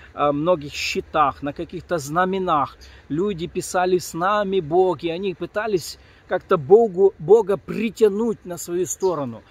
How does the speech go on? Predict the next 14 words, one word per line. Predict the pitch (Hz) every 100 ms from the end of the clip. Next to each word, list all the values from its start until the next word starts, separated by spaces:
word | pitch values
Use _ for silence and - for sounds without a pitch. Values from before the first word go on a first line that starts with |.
| - - -
а, | - 143 139
будто | 131 196 -
бы | 170 180
Бог | 160 202
будет | 143 170 151 127
за | 151
них | 147 113
защищаться, | 135 - 131 - 214 202 - 160 143
когда | 151 143
они | 165 160
будут | 151 160 147
воевать | 151 147 147 139
с | -
кем-то, | 135 120 -